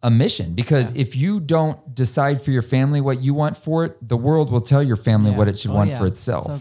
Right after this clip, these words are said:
Speaker 2: good. Yep. Yep. Yep. Yep.
Speaker 1: That's,
Speaker 2: Good.
Speaker 1: that's a huge part
Speaker 2: Yeah,
Speaker 1: of it.
Speaker 2: it is.
Speaker 1: Um,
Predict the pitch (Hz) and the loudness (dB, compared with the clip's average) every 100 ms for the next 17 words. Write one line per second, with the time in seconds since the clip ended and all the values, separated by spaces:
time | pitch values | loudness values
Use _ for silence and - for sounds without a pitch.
0 | 131 123 120 - 139 - _ _ 151 131 | -10 -14 -16 -14 -14 -16 _ _ -18 -18
1 | - 135 - 135 127 _ _ _ - 104 | -14 -16 -14 -18 -18 _ _ _ -8 -6
2 | 139 131 - _ - 104 95 - 107 87 | -8 -14 -18 _ -10 -6 -6 -4 -4 -4
3 | - 85 71 - 123 123 - - - - | -4 -4 -6 -8 -10 -14 -18 -16 -12 -12
4 | - | -14